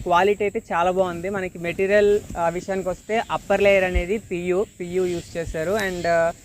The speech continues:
కింద సోల్ అయితే మనకి థర్మోప్లాస్టిక్. And, ఆ, కొంచెం ఆ టంగ్ ఉంది కదా, అదైతే మనకి మెష్ యూస్ చేశాడు. So క్వాలిటీ అయితే ఆ షూ అనేది కొంచెం వెయిట్గా ఉండి ప్రీమియం,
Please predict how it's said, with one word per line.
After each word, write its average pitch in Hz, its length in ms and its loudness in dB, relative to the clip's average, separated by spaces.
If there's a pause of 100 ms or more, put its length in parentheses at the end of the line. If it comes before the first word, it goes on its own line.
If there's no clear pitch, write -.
(140)
కింద 185 200 0
సోల్ 190 440 6
అయితే 190 260 2
మనకి 185 380 -6
థర్మోప్లాస్టిక్. 160 880 -6
And, 196 960 -2
ఆ, 190 300 4 (220)
కొంచెం 202 440 -2
ఆ 170 60 2
టంగ్ 185 340 0
ఉంది 202 180 2
కదా, 185 160 0
అదైతే 185 480 -4
మనకి 160 720 -6
మెష్ 165 360 -6
యూస్ 165 260 -8
చేశాడు. 147 400 -4 (320)
So 185 500 4 (220)
క్వాలిటీ 185 400 4
అయితే 208 360 4
ఆ 170 200 0
షూ 196 260 0
అనేది 196 540 0 (680)
కొంచెం 175 300 -4
వెయిట్గా 190 420 2
ఉండి 185 340 0
ప్రీమియం, 190 800 -4